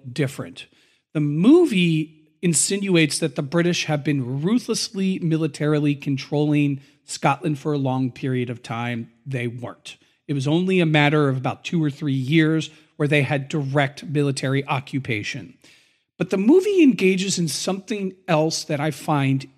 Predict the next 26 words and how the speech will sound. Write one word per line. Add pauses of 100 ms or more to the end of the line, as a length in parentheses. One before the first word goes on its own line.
interesting. (480)
It
engages
in (300)
modern
self-determinative
conceptions
of
political
authority. (640)
It
says
that
there
is
a
clear
boundary (220)
between
what
is
Scottish (260)
and
what
is
English,